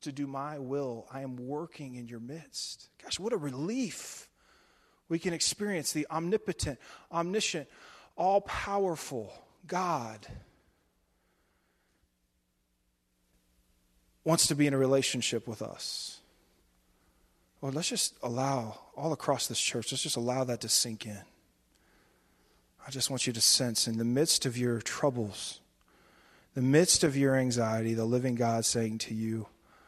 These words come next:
"I am here. I am with you.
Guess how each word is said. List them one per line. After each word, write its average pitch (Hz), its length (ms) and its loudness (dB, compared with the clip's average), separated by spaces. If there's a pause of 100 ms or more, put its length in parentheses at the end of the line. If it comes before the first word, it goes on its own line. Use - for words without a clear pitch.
(540)
"I 127 160 -6
am 107 160 -4
here. 101 600 -6 (640)
I 123 60 -12
am 107 240 -4
with 117 340 0
you. 98 200 -12